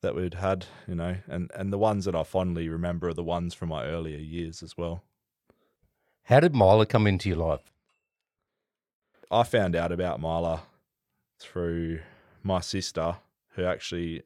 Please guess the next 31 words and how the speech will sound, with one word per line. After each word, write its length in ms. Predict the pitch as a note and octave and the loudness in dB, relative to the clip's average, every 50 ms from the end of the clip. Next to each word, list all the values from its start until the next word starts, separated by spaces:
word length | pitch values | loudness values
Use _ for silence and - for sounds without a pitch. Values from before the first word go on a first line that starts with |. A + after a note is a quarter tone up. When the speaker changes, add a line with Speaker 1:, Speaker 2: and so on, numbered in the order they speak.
| - _ _ - | -18 _ _ -2
Speaker 1:
her 180 | - G2 F#2 | 2 2 2
partner's, 800 | - - F2+ E2+ E2+ - - E2 D#2+ D#2+ - - - - - - - - | 2 2 0 0 0 -2 -4 -6 -8 -8 -10 -12 -14 -14 -16 -16 -14 -10
um, 300 | - E2 E2 D#2+ D#2 - | -6 -4 -4 -4 -4 -2
old 240 | - E2+ F2 E2 D#2 | 0 0 0 2 0
man 300 | E2 E2 E2+ E2+ E2+ E2 | -2 -2 -2 -2 -2 -4
actually 340 | E2 D2+ - - - D#2+ D2+ | -4 -6 -8 -8 -8 -6 -6
had 180 | E2 F2 E2 | -4 -6 -6
a 40 | - | -6
litter 400 | D#2 D#2 E2 F2 E2 E2+ D#2+ D#2+ | -8 -8 -6 -6 -6 -6 -6 -6
of, 140 | D#2+ - - _ _ _ - - | -8 -10 -12 _ _ _ -18 -16
of 120 | - E2 - | -16 -16 -10
pups. 500 | - - G2+ - - _ - - - - _ _ _ _ _ _ _ _ _ _ _ _ _ _ _ _ _ _ _ _ _ _ _ _ _ - | -4 -2 -2 -2 -4 _ -14 -14 -14 -14 _ _ _ _ _ _ _ _ _ _ _ _ _ _ _ _ _ _ _ _ _ _ _ _ _ 0
I 120 | F2+ G#2+ | 2 4
went 200 | G#2+ G2 F2+ E2+ | 6 6 4 4
around 260 | D#2+ E2 E2 E2+ F2 F#2 | 4 2 0 0 2 2
there 140 | F#2 F#2+ | 2 2
one 220 | F#2 F#2+ F2+ F2 F2 | 4 4 4 4 2
day 160 | F2+ F2 E2+ | 2 2 2
just 200 | D#2+ E2+ - - | 0 -4 -8 -8
to 60 | - E2 | -6 -4
go 140 | - E2+ | -2 0
and 80 | D#2+ E2+ | 0 0
have 160 | F2+ E2+ D2+ | -2 -4 -4
a 40 | E2 | -4
look 180 | E2 F2 - G2+ | -6 -4 -2 -2
at 160 | F2+ - - | -2 -2 -2
them 240 | F2 E2 E2 F2 - _ _ _ - | -4 -6 -6 -8 -10 _ _ _ -8
with 240 | F#2 E2+ - - _ _ - | -8 -8 -8 -12 _ _ -8
my 280 | E2 E2+ E2 D2+ D2+ E2+ - _ _ _ - | -6 -4 -4 -4 -6 -8 -12 _ _ _ -10
mother 460 | - E2+ D#2+ E2 D#2+ E2+ E2+ D#2+ D#2+ - _ _ _ _ _ _ _ _ _ _ | -6 -4 -2 -2 -2 -2 -2 -4 -4 -8 _ _ _ _ _ _ _ _ _ _
s-, 200 | - - - - | -20 -20 -20 -16